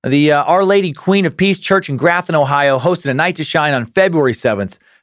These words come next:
Thanks to our donation, these Ohio kids gonna have the time of their lives.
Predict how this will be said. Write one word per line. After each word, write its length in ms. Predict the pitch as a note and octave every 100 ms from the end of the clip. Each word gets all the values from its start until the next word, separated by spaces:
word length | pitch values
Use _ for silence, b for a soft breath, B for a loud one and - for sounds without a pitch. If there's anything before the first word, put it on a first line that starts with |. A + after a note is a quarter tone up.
| -
Thanks 220 | F#3 F#3
to 100 | E3+
our 260 | D3+ F3 F#3
donation, 680 | E3 C#3+ B2+ - B2+ A#2+ _
these 240 | A2+ D#3 D#3+
Ohio 260 | D3 D#3+
kids 220 | D#3 D3
gonna 100 | C3+
have 80 | C#3+
the 80 | B2
time 260 | - F#3+ G#3+
of 60 |
their 60 | D3+
lives. 420 | A#2 A2 G2+ -